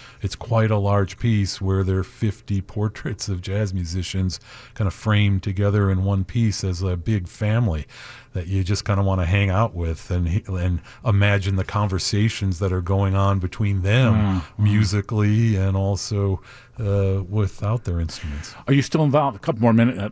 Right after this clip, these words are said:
Speaker 2: minutes we got. Uh, are you still involved in the industry?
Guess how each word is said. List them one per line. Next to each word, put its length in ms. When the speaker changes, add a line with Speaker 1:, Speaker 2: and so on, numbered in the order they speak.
Speaker 2:
minutes 280
we 80
got. 180
Uh, 340
are 80
you 60
still 160
involved 300
in 60
the 120
industry? 380